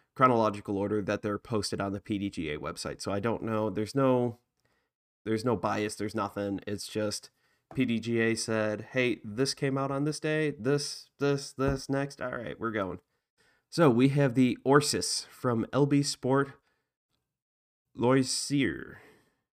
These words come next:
This is a French company. Uh, I couldn't find anything out about the discs, and searching for the company and clicking the link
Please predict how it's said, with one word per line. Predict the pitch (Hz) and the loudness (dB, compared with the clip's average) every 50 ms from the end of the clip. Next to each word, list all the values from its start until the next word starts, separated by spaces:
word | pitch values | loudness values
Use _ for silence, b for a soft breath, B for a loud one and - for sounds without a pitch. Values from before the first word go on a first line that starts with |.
| _ _ _ _ _ _ _ _ _ _ _ _ _ _ _ _ _ _ - | _ _ _ _ _ _ _ _ _ _ _ _ _ _ _ _ _ _ -6
This | 104 120 113 113 - | -4 -4 -4 -2 -2
is | 117 110 98 92 | -2 -2 0 0
a | 107 104 101 95 90 | -2 -2 -2 -2 -4
French | 90 - - 143 151 151 147 - - - - | -6 -2 0 0 0 0 -2 -8 -12 -16 -16
company. | - - 147 147 143 147 170 254 262 - _ b b b b b b b b b b b b - | -10 -6 -6 -4 -4 -4 -4 -6 -6 -10 _ b b b b b b b b b b b b -4
Uh, | - 110 110 104 104 104 104 104 101 - | -2 0 2 2 2 2 2 0 0 0
I | - 117 | -2 -4
couldn't | - - - 175 190 175 | -2 0 0 0 0 0
find | - 160 160 156 | 0 0 2 2
anything | 147 147 139 139 147 143 135 | 2 2 2 2 0 0 0
out | 131 131 - - | 0 -2 -2 -4
about | 120 113 120 110 107 | -2 0 0 0 0
the | 117 | -2
discs, | 98 101 - - - - - - - _ - | -4 -4 -6 -8 -10 -14 -14 -16 -18 _ -8
and | - 101 104 104 104 104 104 104 107 - | -6 -4 -2 -2 -2 -4 -4 -4 -2 2
searching | 143 143 139 143 147 143 135 135 127 | 2 2 2 2 2 2 2 2 0
for | - 147 160 175 151 | 0 0 2 2 2
the | 143 | 2
company | - 131 107 98 107 101 104 107 110 - - - | 2 0 0 0 0 0 0 0 -2 -4 -6 -6
and | 101 107 104 104 107 104 - | -4 -2 -2 -2 -2 -4 -2
clicking | - 147 143 143 143 135 123 | -2 -2 0 0 0 -2 -2
the | 113 | -2
link | 117 113 123 120 120 123 | -2 -2 -2 -2 -2 -4